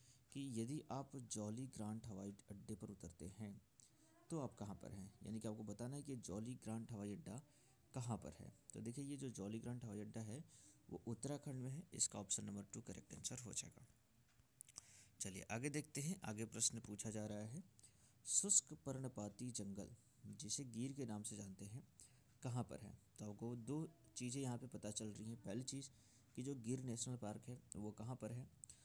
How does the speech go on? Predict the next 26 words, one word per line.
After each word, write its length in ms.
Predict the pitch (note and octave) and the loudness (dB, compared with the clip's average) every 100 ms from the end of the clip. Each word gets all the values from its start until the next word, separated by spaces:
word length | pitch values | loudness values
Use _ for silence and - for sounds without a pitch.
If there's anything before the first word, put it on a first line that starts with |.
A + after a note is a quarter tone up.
| - - | -20 -2
और 100 | B2 | 4
इसमें 280 | C3+ - D#3 | 8 8 6
किस 260 | - D#3 - | 0 0 2
तरह 180 | A#2+ A#2 C3+ | 2 0 -2
के 140 | C#3 - - | -2 -4 -2
जंगल 360 | G#2 G#2+ G2+ F#2+ | 0 0 0 -2
हैं, 220 | G2 - - | -6 -10 -6
यानी 200 | G2+ A2 | -4 -2
कि 100 | A#2 D3 | 2 2
शुष्क 360 | C#3+ - - | 4 4 2
पर्णपाती 400 | - G#2 - - | -2 -2 -2 -2
जंगल 280 | G#2 - D2 | -2 -4 -8
हैं। 200 | - - - - - - - - | -12 -14 -18 -18 -18 -20 -16 -6
तो 40 | B2 | 0
देखिए, 180 | E3 | 2
गिर 280 | C#3 A2+ D3+ | 2 2 2
जो 160 | C#3+ C3+ | 2 0
है 100 | C#3 | -2
वो 140 | C3+ A#2+ | 0 -2
आपको 160 | A2 | -2
पता 240 | G2+ G2 C3 | -4 -2 -4
है 100 | C3+ | -4
कि 120 | B2 | -2
गुजरात 460 | G#2 G2 G#2 G#2+ | 0 0 0 -2
में 120 | A2+ A2 | -2 -2
है, 180 | F#2+ | -2